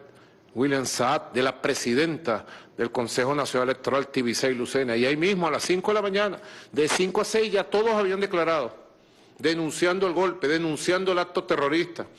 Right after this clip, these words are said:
llamando a la unión nacional. Qué fortaleza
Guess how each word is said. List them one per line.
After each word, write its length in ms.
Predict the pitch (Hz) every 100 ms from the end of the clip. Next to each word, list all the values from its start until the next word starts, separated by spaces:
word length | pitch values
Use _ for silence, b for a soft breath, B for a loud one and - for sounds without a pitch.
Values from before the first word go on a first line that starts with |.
| B B B -
llamando 480 | 143 151 170 175
a 20 | 175
la 80 |
unión 320 | 165 156 170 160
nacional. 560 | 147 143 131 156 131 - - B B B
Qué 160 | 180 202
fortaleza 800 | 254 247 247 190 226 208 135